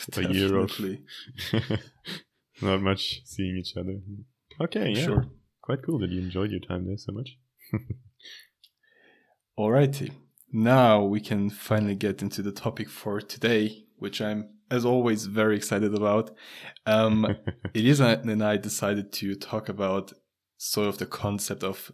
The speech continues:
Speaker 2: meaningful productivity and what it actually means to us to be productive, and also various mistakes we did in the past. Um,
Speaker 1: <laughs>
Speaker 2: and we're just gonna talk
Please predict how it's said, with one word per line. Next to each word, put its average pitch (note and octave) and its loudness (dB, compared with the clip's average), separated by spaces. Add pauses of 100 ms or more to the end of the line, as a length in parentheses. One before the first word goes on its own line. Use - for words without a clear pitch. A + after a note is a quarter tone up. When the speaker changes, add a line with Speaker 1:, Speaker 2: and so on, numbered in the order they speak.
Speaker 2:
meaningful G#2 0
productivity G2 -6 (500)
and G#2 -2 (460)
what G2+ 2
it - -16
actually G2+ -6
means G2 -4
to - -6
us F#2+ -4
to - -10
be A2 2
productive, G2 -2 (360)
and B2 2
also C#3 4 (280)
various A2+ 2
mistakes G2 -2
we G#2 -2
did G2+ -2
in G#2 -6
the G2 -2
past. F#2+ -2 (420)
Um, G2 -4 (320)
Speaker 1:
<laughs> A2 -4
Speaker 2:
and G2+ -2
we're G2 -8
just G2 -8
gonna G2+ -4
talk - -8